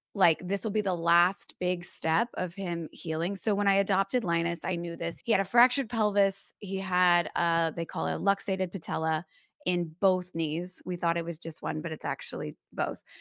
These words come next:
And so he had the surgery immediately on the first one that was really bad. And he just hit his, like, six week, you know, eh, not in the clear, but, like, a r-,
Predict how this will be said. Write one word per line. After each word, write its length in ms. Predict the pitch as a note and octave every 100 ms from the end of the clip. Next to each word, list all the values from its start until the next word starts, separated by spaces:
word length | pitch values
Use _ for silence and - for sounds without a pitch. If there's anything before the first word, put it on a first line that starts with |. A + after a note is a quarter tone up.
| - _
And 300 | F3+ E3+ E3 E3+
so 80 |
he 80 | G3+
had 160 | G#3 G3+
the 80 | A3+
surgery 340 | A3 G3 F#3+
immediately 540 | E3+ F3+ F#3 E3+ E3
on 120 | D#3+ D#3
the 60 |
first 360 | D#3 E3 E3 -
one 160 | D#3+
that 100 | D#3 D#3
was 160 | D3+
really 300 | D#3+ D#3+ D#3+
bad. 320 | D#3+ D3 - - - - - -
And 140 | G3 G#3
he 420 | G3+ F3+ F3 -
just 320 | G#3 G3+ -
hit 140 | - F3+
his, 220 | F#3 D#3+
like, 180 | E3 -
six 380 | - F3+ -
week, 400 | - E3+ E3 - _ -
you 140 | G3
know, 400 | E3+ D#3+ D#3+ E3+ _ _ _ _ _ -
eh, 40 | -
not 280 | A#3 G#3 -
in 100 | G#3
the 60 | F#3
clear, 360 | - B3 A3+
but, 160 | G#3+ G3+
like, 200 | G3+ F#3+
a 40 | -
r-, 80 | G#3+